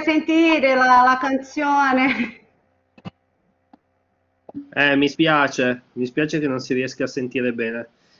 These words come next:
Speaker 2: Allora, stacco di qua e riprendo dal link, poi piuttosto metto i link in, eh, in chat così chi vuole se li può vedere.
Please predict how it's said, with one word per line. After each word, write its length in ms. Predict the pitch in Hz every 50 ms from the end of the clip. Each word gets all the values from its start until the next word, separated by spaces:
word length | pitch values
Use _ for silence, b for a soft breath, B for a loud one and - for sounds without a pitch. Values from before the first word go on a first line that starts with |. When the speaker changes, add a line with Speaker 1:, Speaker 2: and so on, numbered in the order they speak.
| _ _ -
Speaker 2:
Allora, 380 | 110 110 113 113 107 110 110
stacco 480 | 110 - - - 147 147 - - 160 147
di 160 | 131 135 135
qua 480 | - - 139 139 151 175 196 196 196 _ _ _ _ _ _ _
e 140 | 123 127 127
riprendo 840 | 127 131 127 127 135 135 139 151 151 147 143 147 147 147 147 143 - -
dal 680 | 123 123 120 117 120 120 120 120 117 117 117 117 117 120
link, 460 | 120 127 135 151 170 170 - 170 -
poi 180 | - 165 160
piuttosto 440 | 160 156 143 139 - 170 165 - 180
metto 280 | 151 143 139 - - 139
i 80 | 131
link 400 | 127 135 139 151 165 165 160 - 165 156 156 151 151 143 - _
in, 280 | 131 127 123 123 123 123
eh, 380 | 123 120 117 117 117 113 117 117
in 140 | 131 131 127
chat 460 | - - 139 143 156 - - 139 -
così 600 | _ 131 127 117 120 131 135 131 127 127 123 120 _
chi 160 | _ - 123
vuole 340 | 120 120 123 127 135 135 127
se 140 | 120 - 123
li 120 | 117 113 - _
può 440 | - 113 110 110 107 107 104 104
vedere. 560 | 104 110 110 113 123 135 151 160 180 175 170